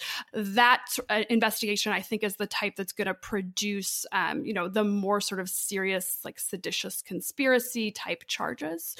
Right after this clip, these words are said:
Um, and then on top of all of this, of course, there's a federal, there's a, uh, you know, a murder investigation, a homicide investigation for this police officer.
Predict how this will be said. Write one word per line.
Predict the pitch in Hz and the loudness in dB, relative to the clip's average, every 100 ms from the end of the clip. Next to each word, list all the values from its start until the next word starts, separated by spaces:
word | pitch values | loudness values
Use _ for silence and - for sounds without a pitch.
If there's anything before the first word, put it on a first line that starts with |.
| - - - | -8 -8 0
Um, | 226 - | 2 6
and | 254 | 8
then | 277 | 8
on | 269 | 6
top | 277 294 | 6 6
of | 269 | 8
all | 240 | 6
of | 226 | 6
this, | 240 | 4
of | 233 | 2
course, | - 240 233 | 0 0 2
there's | 226 214 202 | 2 2 2
a | |
federal, | 202 247 240 226 220 | 2 4 6 6 6
there's | 226 214 | 4 6
a, | 208 196 - | 6 6 4
uh, | 196 175 | 4 4
you | 185 | 2
know, | 208 | 2
a | |
murder | 214 254 339 | 6 8 8
investigation, | 196 - 214 - 202 - | 4 2 -6 -6 -6 -4
a | 180 | 0
homicide | 208 269 285 214 180 | 4 4 6 2 0
investigation | 185 208 - - - - | -2 -4 -8 -8 -8 -8
for | - | -6
this | 180 - | -8 -4
police | 233 277 | -2 0
officer. | - - - - - | 0 -2 -2 -2 -2